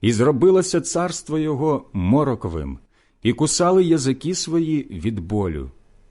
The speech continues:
і блюзнили на Бога Небесного від болів своїх і від виразок своїх, та не каялися в ділах своїх. Шостий вилив чашу свою на річку велику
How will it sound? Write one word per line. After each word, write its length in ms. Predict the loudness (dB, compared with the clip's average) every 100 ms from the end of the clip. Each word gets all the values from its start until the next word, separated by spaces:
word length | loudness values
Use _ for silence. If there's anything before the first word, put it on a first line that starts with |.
| _ -2
і 120 | 0
блюзнили 760 | 2 2 2 2 2 4 4
на 140 | 2 0
Бога 380 | 0 -2 0 -2
Небесного 840 | -2 -2 -4 -4 -4 -2 -2 -6 -6
від 280 | -4 -4
болів 440 | -6 -2 -2 -2 -4
своїх 600 | -6 -2 0 0 -2 -8 _ _ _
і 120 | 0 2
від 220 | 0 0
виразок 560 | 0 0 0 -2 -4
своїх, 600 | -6 -6 -4 -4 -8 -14 -20 -20 -10
та 140 | -2 2
не 180 | 2 0
каялися 760 | -2 -2 0 0 -2 -4 -8
в 80 | -6
ділах 400 | -4 -2 -4 -6
своїх. 600 | -8 -8 -8 -10 -14 -20 -20 -20 -20 -20 -20 -20 _ _ _ _ _ _ _ -16
Шостий 760 | -2 0 0 0 -4 -6 -8 -14
вилив 540 | -8 -2 0 0 -4
чашу 420 | -4 -2 -2 -2 -6
свою 560 | -2 0 0 0 0 -2
на 240 | 0 2
річку 400 | 2 0 -2 -2
велику 680 | 0 2 0 0 0 0